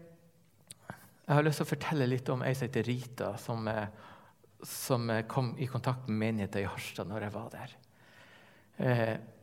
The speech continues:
Rita, hun, eh, eh, syns liksom dette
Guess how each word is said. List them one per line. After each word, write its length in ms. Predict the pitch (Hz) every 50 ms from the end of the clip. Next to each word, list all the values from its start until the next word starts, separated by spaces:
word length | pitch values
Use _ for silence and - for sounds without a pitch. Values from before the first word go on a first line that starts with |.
| - _ - _ _ _ - - _ - _ - _ _ _ - _ _ _ _ - - _ _ - - - _ _ _ _ _ _ - -
Rita, 540 | 143 151 160 160 151 135 120 120 123 - - - - - - - -
hun, 200 | 151 139 131 131
eh, 300 | 127 127 123 123 120 107 - - - - - - - - - - _ _ _ _ _ - _ _ _ -
eh, 640 | - 123 120 120 123 120 120 120 123 135 131 120 123 - - - - - - - - - _ _ _ - _ _ _ _ _ _ _ _ _ _ _ _ _ _ _ _ - -
syns 460 | - - - - 160 147 135 - - - -
liksom 320 | 120 113 - - 131 123
dette 260 | 120 120 117 - 127